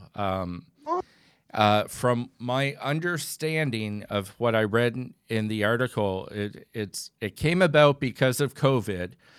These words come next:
Speaker 1: Uh,
Speaker 2: Mm-hmm.
Speaker 1: basically, a film that was to incorporate live action with Wallace and Gromit can't do it. covid's shutting everything down, right? So they pivoted and turned it into this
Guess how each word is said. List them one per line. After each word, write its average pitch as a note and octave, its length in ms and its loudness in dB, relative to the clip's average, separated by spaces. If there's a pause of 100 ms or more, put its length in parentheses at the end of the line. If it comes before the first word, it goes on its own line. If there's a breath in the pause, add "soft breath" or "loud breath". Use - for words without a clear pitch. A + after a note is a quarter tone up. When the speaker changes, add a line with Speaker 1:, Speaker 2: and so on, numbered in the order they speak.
(320 soft breath)
Speaker 1:
Uh, A2 280 4
Speaker 2:
Mm-hmm. F#2 80 -4
Speaker 1:
basically, C3+ 720 -2
a G#2+ 80 -2
film D#3 420 2
that B2+ 200 0
was B2 220 -6
to A#2+ 100 -4
incorporate A2+ 720 -2
live A2 280 2
action G#2+ 540 2
with G2+ 200 -8
Wallace G#2 420 -6
and F#2+ 160 -10
Gromit A2 500 -2 (840)
can't D3 320 2
do A#2 200 2
it. A#2 160 0
covid's A#2+ 500 0
shutting A2 380 -4
everything A2 540 -4
down, G2 340 -4
right? G#2 300 -2 (500 loud breath)
So C3 280 2
they A2+ 180 0
pivoted A#2+ 800 -2
and A2 260 -8
turned C#3 280 -4
it D3 160 -2
into B2 300 -4
this A2 420 -6